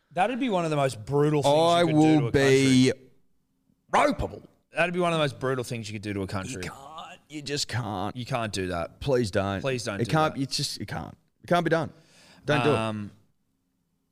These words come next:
Speaker 1: it can't be done.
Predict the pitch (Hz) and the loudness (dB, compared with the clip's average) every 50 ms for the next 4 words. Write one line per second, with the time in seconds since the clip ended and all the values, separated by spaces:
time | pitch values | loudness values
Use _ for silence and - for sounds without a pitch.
0 | _ _ _ _ _ _ _ _ _ _ _ _ _ _ _ _ _ _ _ _ | _ _ _ _ _ _ _ _ _ _ _ _ _ _ _ _ _ _ _ _
1 | _ _ _ _ _ _ _ _ _ _ _ _ _ _ _ _ _ _ _ _ | _ _ _ _ _ _ _ _ _ _ _ _ _ _ _ _ _ _ _ _
2 | _ _ _ _ _ - 135 120 - 113 101 95 - 73 73 - - | _ _ _ _ _ -6 -4 -2 0 -2 -2 -2 -6 -10 -12 -12 -16